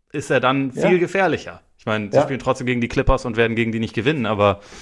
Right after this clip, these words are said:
Speaker 1: äh, vielleicht wird die Serie halt viel spannender und vielleicht macht das die Clippers müde und dann ist die nächste Runde schwierig. Also wer weiß.
Speaker 2: Ja,
Speaker 1: James
Speaker 2: genau.
Speaker 1: Harden, ich weiß nicht, ob du die Bilder gesehen hast, aber James Harden sah ja neulich aus, als hätte er einfach monatelang nichts gegessen, aber einfach nur jeden Tag trainiert.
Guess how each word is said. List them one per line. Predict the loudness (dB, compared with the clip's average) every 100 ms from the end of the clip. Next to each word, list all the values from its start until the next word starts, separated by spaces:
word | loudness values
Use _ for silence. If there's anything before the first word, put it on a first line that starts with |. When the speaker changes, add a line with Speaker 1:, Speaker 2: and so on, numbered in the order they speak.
| -20 -20 -20 -2
Speaker 1:
äh, | 0 0
vielleicht | 0 0 0
wird | -2
die | -4
Serie | -2 -2 -2
halt | -2 -4
viel | -6
spannender | -2 0 0 0
und | 0 -2
vielleicht | 0 0 0
macht | -2 -2
das | -6
die | -6
Clippers | -2 2 2
müde | 4 2 2
und | 0 -2
dann | -4 -4
ist | -4
die | 0
nächste | 0 0
Runde | -4 -6
schwierig. | -6 -6 -2
Also | 0 2
wer | 2
weiß. | 2 0 -8 -20 -8 4
Speaker 2:
Ja, | 6
Speaker 1:
James | 8
Speaker 2:
genau. | 8 6
Speaker 1:
Harden, | 4 -2 -8 -6 -6
ich | 0
weiß | 2
nicht, | 2
ob | 0
du | 0
die | 2
Bilder | 2 4
gesehen | 2 0 0
hast, | -2 -2
aber | 0 2
James | 2 0 2
Harden | 2 2 -4 -8 -16 -20 _ _ _
sah | 2 2
ja |
neulich | 4 2 2 2
aus, | 2
als | 2
hätte | 0 2
er | 2
einfach | 2
monatelang | 0 0 0 0 0 0
nichts | 0 -4
gegessen, | -2 0 0 0
aber | 0 2
einfach | 0
nur | -2
jeden | 0 0
Tag | 0 -2
trainiert. | -2 -4 -6 -8